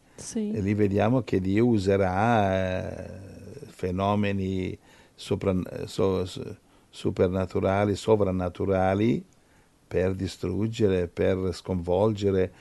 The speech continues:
Speaker 2: Ci saranno catastrofi nazionali e mondiali, quindi,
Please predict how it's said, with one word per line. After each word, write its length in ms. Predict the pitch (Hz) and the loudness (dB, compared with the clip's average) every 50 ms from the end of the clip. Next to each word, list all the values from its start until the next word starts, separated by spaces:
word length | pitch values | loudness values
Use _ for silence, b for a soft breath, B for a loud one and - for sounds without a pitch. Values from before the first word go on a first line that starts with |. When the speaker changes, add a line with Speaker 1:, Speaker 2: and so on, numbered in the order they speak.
| b b b b | b b b b
Speaker 2:
Ci 160 | - - 92 | -10 -8 -6
saranno 320 | 90 - 95 92 95 95 92 | -2 0 0 2 2 0 -2
catastrofi 680 | - 90 87 - 95 92 95 - - 101 92 - - | -4 -6 -2 -2 0 0 -2 -2 -4 -6 -6 -4 -4
nazionali 1000 | 92 92 92 92 92 - - 92 87 90 92 90 92 98 101 92 90 87 87 85 b b b b b | -4 -2 -4 -4 -6 -6 -6 -6 -6 -6 -6 -6 -6 -4 -4 -4 -4 -4 -6 -8 b b b b b
e 120 | - 110 95 | -8 -6 -4
mondiali, 840 | 87 90 85 85 82 87 87 92 101 104 95 87 85 85 85 87 90 - b b b b b b b b _ _ _ | -2 -2 -2 -2 -2 0 0 2 2 2 2 0 0 -2 -4 -6 -8 -10 b b b b b b b b _ _ _
quindi, 840 | - - - 90 90 90 95 92 92 90 82 80 80 80 - - | -12 -6 -4 -4 -2 -2 -2 -2 -2 -2 -2 -4 -6 -6 -8 -10